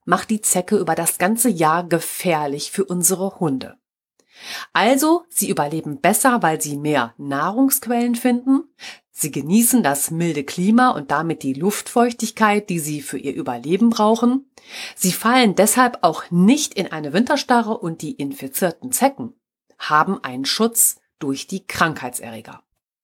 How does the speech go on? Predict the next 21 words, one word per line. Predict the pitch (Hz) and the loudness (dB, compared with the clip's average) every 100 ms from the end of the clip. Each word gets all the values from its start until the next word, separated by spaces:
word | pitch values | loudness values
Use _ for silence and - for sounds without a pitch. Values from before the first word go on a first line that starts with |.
| _ _ _ _ _ _ _ - - | _ _ _ _ _ _ _ -18 -12
Spätestens | - 285 330 - 294 269 | 0 2 2 2 2 2
mit | 233 | 2
den | 185 - - | 0 -2 0
ersten | 196 240 - 240 | 0 0 2 2
frühlingshaften | 226 214 208 202 - 165 - 147 | 2 2 2 2 0 -4 -6 -12
Temperaturen | 156 139 - 135 - 226 233 240 233 | -10 -10 -8 -10 0 4 4 2 0
treibt | - 170 165 - | 0 -2 -2 -2
Hundehalter | 196 208 190 156 151 143 - | 0 2 4 2 0 -4 -2
daher | 147 135 190 226 214 | 0 2 2 2 2
wieder | 175 135 | 2 -2
die | 120 | -4
Frage | 131 - 127 127 131 | -10 -8 -6 -6 -6
um, | - 180 247 302 _ - - - | -4 2 2 2 _ -20 -20 -20
wie | - 131 165 254 320 - | -12 -2 2 4 2 -6
schütze | - 185 - - | -4 -4 0 -2
ich | - - | -4 -14
jetzt | 151 170 180 - - | -2 0 0 -2 -6
meinen | 156 165 175 175 - | -6 -2 -2 -4 -4
Hund | 139 131 - | -6 -6 -12
vor | - - 165 180 - | -18 -10 -8 -8 -6
Zecken? | - 123 _ | -6 -6 _